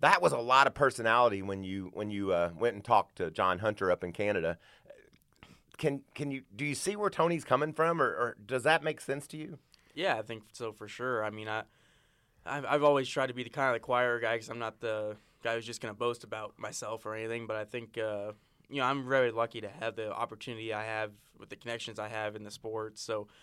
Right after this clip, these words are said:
Speaker 2: I'm just trying to do the best I can and, uh, hopefully, you know, get better and better every day. But it's, uh, it's tough. I mean, our sport's in a kind of a weird time right now with, uh,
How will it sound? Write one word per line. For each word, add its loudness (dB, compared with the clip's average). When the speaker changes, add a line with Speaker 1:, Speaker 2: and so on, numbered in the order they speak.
Speaker 2:
I'm -2
just -6
trying 0
to -6
do -2
the -10
best 0
I -2
can -4
and, -8
uh, 0
hopefully, -4
you -12
know, -8
get -12
better 0
and -10
better -2
every -8
day. -2
But -4
it's, -6
uh, 0
it's -8
tough. 0
I -2
mean, -4
our 0
sport's -6
in -6
a -6
kind -8
of -6
a -6
weird -6
time -2
right -6
now -4
with, -6
uh, -2